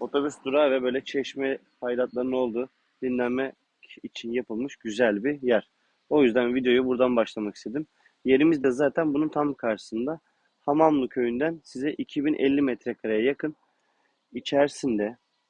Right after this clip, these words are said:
çok güzel bir ev, büyük bir kıra-, eskiden kıraathane olarak kullanılmış ticarethane, yine yem satışı yapılmakta kullanılan büyük bir ambar, üç tane yapı ve kocaman bir, e, bahçesi olan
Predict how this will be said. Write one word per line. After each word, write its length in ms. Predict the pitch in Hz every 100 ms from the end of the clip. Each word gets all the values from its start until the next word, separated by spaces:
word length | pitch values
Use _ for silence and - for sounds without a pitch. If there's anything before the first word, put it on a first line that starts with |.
| _ _ _ _ _ -
çok 240 | - 135 -
güzel 340 | 120 117 113
bir 100 | 117
ev, 260 | 113 117 110 - _ _ - _
büyük 440 | 104 110 127 120 -
bir 220 | 123 -
kıra-, 400 | - 120 120 120
eskiden 400 | 113 101 - 120
kıraathane 580 | 117 - 113 107 117 113
olarak 260 | 120 113 104
kullanılmış 440 | - 107 107 117
ticarethane, 720 | - 87 107 110 110 107 110 104 _ _ _ _ _
yine 280 | 117 120 123 - _
yem 280 | 101 117 127
satışı 420 | 123 117 113 -
yapılmakta 520 | 120 113 117 113 -
kullanılan 540 | 120 - 113 113 117 101
büyük 220 | 113 113
bir 160 | 120 -
ambar, 440 | 104 104 110 - _ _ _ _ _ _ -
üç 220 | 143 -
tane 240 | 131 123
yapı 400 | 123 120 - 147
ve 100 | 131
kocaman 600 | 131 - 151 143 127 120
bir, 200 | 120 143 - _ _ _ _
e, 380 | - 107 107 104
bahçesi 480 | 120 113 - 123 -
olan 360 | 135 117 151